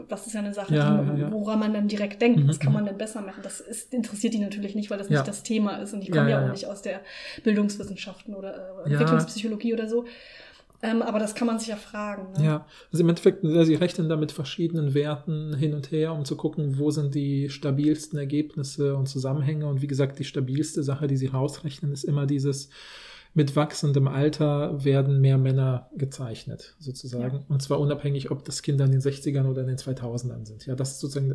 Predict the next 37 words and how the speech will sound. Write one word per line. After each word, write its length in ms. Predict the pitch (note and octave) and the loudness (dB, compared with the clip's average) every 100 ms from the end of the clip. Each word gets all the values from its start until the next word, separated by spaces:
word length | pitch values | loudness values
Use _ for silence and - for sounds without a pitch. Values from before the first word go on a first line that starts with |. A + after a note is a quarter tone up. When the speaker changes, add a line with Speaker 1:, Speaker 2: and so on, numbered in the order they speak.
| C#3 | 0
Speaker 2:
eine 200 | C#3 C3+ | -2 -2
der 100 | C3+ | -2
zentralen 560 | C#3+ C3+ - C#3+ D3 | -4 -2 -2 0 2
Sachen, 320 | C3+ C#3 D3 | 0 0 0
die 240 | C#3 C#3 C3+ - - - _ | 2 2 -2 -8 -20 -20 _
stabil 400 | - D#3 C#3 D3 | -4 2 4 4
berechnet 540 | C#3+ C#3+ E3 F3+ E3 | 2 0 -2 -2 0
wurde. 300 | E3 D#3 D#3 | 2 4 4
Und 100 | D3 | 2
sie 100 | C#3 | 2
haben 80 | D3 | 2
ja 80 | D3 | 2
auch 60 | C#3 | 2
so 80 | |
ein 60 | C#3+ | -2
schönes 320 | - D3 C#3 | 2 2 2
Beispiel, 480 | C3+ D3 E3 - D#3 | 0 2 2 2 2
wo 60 | D3+ | 4
sie 120 | D3 | 2
halt 160 | C#3 | 0
sagen, 380 | C#3 C3+ C3+ C#3+ - - - - - | 0 2 2 0 -6 -18 -20 -20 -4
okay, 500 | D3 - E3 F3+ F#3 - | -2 6 8 8 6 -4
schauen 240 | - D3 | 0 2
wir 60 | D3 | 4
uns 120 | C#3 | 2
mal 120 | D3 | 2
Ergebnisse 580 | C#3+ C#3 D3+ - C3 D3 | 2 2 2 0 0 0
von 300 | C#3+ D3 C3+ | 2 4 4
neunzehnhundertfünfundachtzig 1500 | C#3+ C#3+ D3 C#3 C3+ D3+ C#3 C3 - D3+ F#3+ - - G#3+ - | 4 2 4 4 6 4 2 0 2 2 2 2 0 0 2
an. 320 | F#3 G3+ G3+ - - - - | 2 2 0 -12 -20 -12 2
Da 140 | D#3+ | 4
haben, 400 | D3 C#3+ C#3 - - | 6 4 2 -2 -2
äh, 300 | D3 C#3 C3+ | 2 6 6
Mädchen 720 | C3+ D3 F#3 - - F3+ F#3+ - _ - _ _ - | 8 8 8 4 2 2 2 -6 _ -20 _ _ -6
zu 120 | - | 0
dreiunddreißig 920 | C#3 - D#3+ F3+ F3 E3+ E3 E3 - - | 0 4 6 6 4 2 2 0 -10 -4
Prozent 680 | - D3+ - D#3 D#3+ - | -2 0 2 2 2 -6